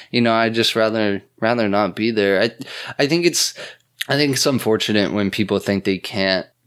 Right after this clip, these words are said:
do things that they used to like to do just because they've tainted it with their drug use.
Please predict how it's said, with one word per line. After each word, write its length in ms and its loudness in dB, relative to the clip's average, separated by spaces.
do 220 0
things 380 -2
that 160 -4
they 120 4
used 360 2
to 100 2
like 240 4
to 100 0
do 380 2
just 320 -2
because 400 0
they've 240 0
tainted 420 -2
it 300 0
with 280 -4
their 160 2
drug 360 0
use. 400 -2